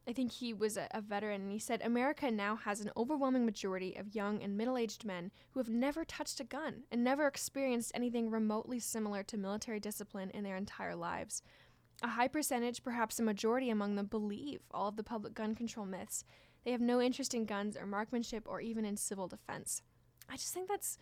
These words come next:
yet again, just another problem, you know? I mean, th-, we have the root problem. It's, it's a heart problem. It's the morality. It's, it's the lack of responsibility in the home from the fathers. Um, but, you know, that, that there's, there's repercussions from that as well, that you have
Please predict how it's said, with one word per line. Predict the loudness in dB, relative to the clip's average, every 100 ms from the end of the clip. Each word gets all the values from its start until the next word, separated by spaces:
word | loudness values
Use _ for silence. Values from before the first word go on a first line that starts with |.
| -16 -20 -20 _
yet | 0 0
again, | 2 0 2 2
just | 0 -4
another | 0 2 2 -2
problem, | -4 -10 -6 -2 -2 0
you | 0 0
know? | 0
I | 0
mean, | 0 -2 -8 -20 _ -2
th-, | 0
we | 2
have | 0 0
the |
root | 0 -2 0
problem. | 0 0 -2 -4
It's, | -6 -6
it's | -4 -4
a | -4
heart | -4 -6 -6
problem. | -6 -4 -4 -8
It's | -6
the | -4
morality. | -4 -4 -6 -6 -6
It's, | -6 -6
it's | -6 -8 -8
the | -6 -6 -8 _ _ _ _ _ _ _ -16 -10
lack | -2 -2 -2 -6
of | -6
responsibility | -4 -4 -4 -4 -6 -4 -4 -4 -8 -14 -14 -2
in | 0
the | 0
home | 0 0 0 -2 -8 -16
from | -6 -4 -4
the |
fathers. | -8 -4 -4 -2 -4 -4 -6 -10 -18 -20 -4
Um, | 0 0 -2 -6 _ 4
but, | 4 4 0
you | 4
know, | 4 6
that, | 4 4
that | 2
there's, | 4 2 0
there's | -2 0 0 -4
repercussions | -4 -4 -4 -4 -2
from | -2
that | 0 -2
as | -4
well, | -2 -2
that | -4 -6
you | -4 -2
have | -2 -4 -4